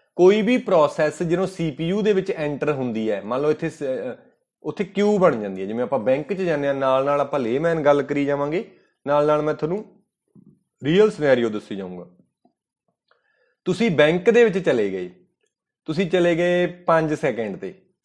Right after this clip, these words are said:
ਠੀਕ ਹੈ? ਜ਼ੀਰੋ ਤੋਂ ਲੈ ਕੇ ਆਪਾਂ ਸੌ ਸੈਕਿੰਡ ਦੀ ਗੱਲ ਕਰਾਂਗੇ, ਜ਼ੀਰੋ ਤੋਂ ਸੌ। ਟਾਈਮ ਇਸ ਤਰ੍ਹਾਂ ਚੱਲਦਾ। ਸਪੋਜ਼ ਕਰੋ, ਤੁਸੀਂ ਪੰਜ ਸੈਕਿੰਡ ਤੇ ਚਲੇ ਗਏ ਇੱਥੇ ਬੈਂਕ ਦੇ ਵਿੱਚੋਂ, ਤੁਸੀਂ ਲਾਈਨ 'ਚ ਲੱਗ ਗਏ ਜਾ ਕੇ, ਤੇ ਇੱਥੇ ਜਾ ਕੇ ਤੁਹਾਡੀ ਵਾਰੀ ਆਈ,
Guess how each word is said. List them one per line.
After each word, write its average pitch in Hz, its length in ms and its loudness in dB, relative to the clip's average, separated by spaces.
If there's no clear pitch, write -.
ਠੀਕ 123 120 -6
ਹੈ? 180 60 -2
ਜ਼ੀਰੋ 135 360 0
ਤੋਂ 156 160 -2
ਲੈ 127 200 0
ਕੇ 143 160 -6
ਆਪਾਂ 143 260 -4
ਸੌ 127 320 -2
ਸੈਕਿੰਡ 120 460 -6
ਦੀ 110 120 -6
ਗੱਲ 101 180 -4
ਕਰਾਂਗੇ, 95 340 -12
ਜ਼ੀਰੋ 107 260 -6
ਤੋਂ 104 100 -10
ਸੌ। 87 360 -14
ਟਾਈਮ 156 260 2
ਇਸ 160 100 -2
ਤਰ੍ਹਾਂ 147 240 -4
ਚੱਲਦਾ। 87 560 -10
ਸਪੋਜ਼ 147 340 -2
ਕਰੋ, 95 320 -10
ਤੁਸੀਂ 196 220 -4
ਪੰਜ 185 340 0
ਸੈਕਿੰਡ 190 400 -2
ਤੇ 170 120 -4
ਚਲੇ 107 340 -4
ਗਏ 90 160 -10
ਇੱਥੇ 127 180 -12
ਬੈਂਕ 113 400 -6
ਦੇ 120 120 -4
ਵਿੱਚੋਂ, 98 220 -10
ਤੁਸੀਂ 156 220 -6
ਲਾਈਨ 127 360 0
'ਚ 135 80 -4
ਲੱਗ 107 160 -2
ਗਏ 90 260 -8
ਜਾ 87 160 -10
ਕੇ, - 180 -20
ਤੇ 185 180 -2
ਇੱਥੇ 180 300 -2
ਜਾ 196 180 4
ਕੇ 180 120 -6
ਤੁਹਾਡੀ 160 300 -2
ਵਾਰੀ 101 400 -4
ਆਈ, 92 200 -10